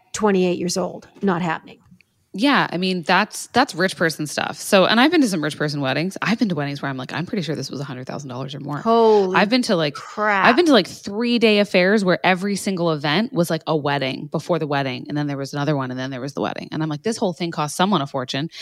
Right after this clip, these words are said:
Speaker 2: But these are, like, super rich people that I know.
Speaker 1: <laughs>
Speaker 2: So I'm like, and
Speaker 1: And their
Speaker 2: that's not
Speaker 1: par-
Speaker 2: me.
Speaker 1: Well, it, it's super, it's people with super rich parents.
Speaker 2: That's what I'm
Speaker 1: Correct?
Speaker 2: saying. Yes,
Speaker 1: Okay.
Speaker 2: exactly. Hundred percent. So Bank of Mom and Dad have no problem. They're excited. They want all their friends there.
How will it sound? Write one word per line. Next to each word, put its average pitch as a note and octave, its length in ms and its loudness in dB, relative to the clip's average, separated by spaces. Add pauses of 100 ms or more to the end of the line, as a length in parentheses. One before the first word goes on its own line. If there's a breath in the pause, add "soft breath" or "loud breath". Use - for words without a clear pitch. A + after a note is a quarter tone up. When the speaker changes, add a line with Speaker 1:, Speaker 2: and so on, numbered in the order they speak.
(160 loud breath)
Speaker 2:
But C4 120 2
these F#4+ 140 6
are, G#4 60 4
like, F#4+ 140 4
super B3+ 360 4
rich G#3 240 2
people D#3 260 2
that C3 120 0
I B2+ 60 -2
know. A#2+ 160 -4 (160)
Speaker 1:
<laughs> - 240 -8
Speaker 2:
So A3+ 160 4
I'm A3+ 100 6
like, C4+ 180 4
and B3+ 220 4
Speaker 1:
And B3+ 100 4
their A3+ 100 8
Speaker 2:
that's B3+ 80 -2
not C#4+ 100 8
Speaker 1:
par- C4 80 6
Speaker 2:
me. G#3+ 240 2 (100)
Speaker 1:
Well, C#4+ 260 8
it, C4 240 2
it's B3+ 200 0
super, D#4+ 340 4
it's B3+ 220 2
people A#3+ 300 0
with G#3+ 180 4
super G#3 260 0
rich F3+ 240 -2
parents. - 720 -4 (180)
Speaker 2:
That's A3 120 6
what G#3+ 80 4
I'm - 60 6
Speaker 1:
Correct? D4+ 80 -2
Speaker 2:
saying. D#3 260 2
Yes, D3 180 2
Speaker 1:
Okay. G#3 180 -2
Speaker 2:
exactly. D3 460 0
Hundred D#3+ 300 -4
percent. - 360 -6 (220 loud breath)
So F#3+ 240 6
Bank G#3 240 4
of B3 80 2
Mom F#3+ 160 6
and F#3 100 2
Dad D3+ 220 4
have D3+ 140 -2
no D3+ 160 2
problem. C3+ 340 0
They're D3+ 140 0
excited. C#3 440 -2
They E3+ 120 4
want G3+ 200 4
all D#3 80 6
their C#3 140 2
friends D#3 320 -2
there. D3+ 240 2